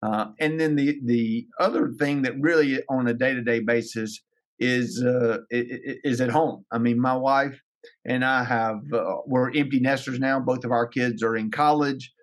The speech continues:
Uh, and, and so, uh, we've really created a space at the back of our house outside, uh, with, you know, a, a, a television, a little sitting area, place to grill. Uh, and, and so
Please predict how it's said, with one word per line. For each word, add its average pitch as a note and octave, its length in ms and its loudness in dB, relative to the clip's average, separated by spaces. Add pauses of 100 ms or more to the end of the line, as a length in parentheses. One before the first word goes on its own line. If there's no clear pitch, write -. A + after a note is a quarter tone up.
(220)
Uh, A#2 280 0
and, C3+ 260 0
and B2 180 4
so, B2+ 600 2 (260)
uh, A2 260 -2
we've D3 200 6
really D3+ 260 4
created C#3 500 0
a A2 80 -2
space B2+ 600 -2 (100)
at A#2 140 -2
the - 80 0
back B2+ 280 0
of B2+ 60 -2
our B2 140 4
house B2 440 0
outside, A#2+ 600 2 (480)
uh, G#2 360 0
with, A#2 440 4
you A#2 120 -2
know, G#2 260 -2
a, A2 80 0 (100)
a, G#2+ 420 -2 (100)
a B2+ 40 0
television, C3+ 540 0
a - 20 -2
little A#2+ 160 2
sitting C#3+ 420 2
area, B2 440 2 (260)
place C#3+ 240 -2
to A#2 100 -4
grill. C3+ 680 2 (300)
Uh, G#2+ 140 -2 (100)
and, C3 200 -2
and A2 380 0
so A#2+ 440 2